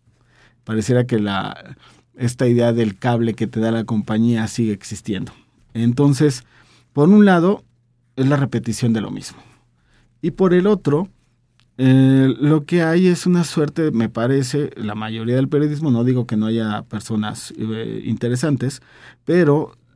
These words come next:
gran parte del periodismo lo que hace es muchísimos juicios de valor,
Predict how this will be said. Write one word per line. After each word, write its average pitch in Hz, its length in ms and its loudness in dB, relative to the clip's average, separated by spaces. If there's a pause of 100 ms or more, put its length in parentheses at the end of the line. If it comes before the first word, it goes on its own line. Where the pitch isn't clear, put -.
(180)
gran 170 280 0
parte 170 340 0
del 151 160 -2
periodismo 165 760 0
lo 123 300 -2
que 143 140 -4
hace 143 260 -2
es 143 200 -4 (760)
muchísimos 147 520 0
juicios 160 300 -2
de 131 80 0
valor, 110 320 -2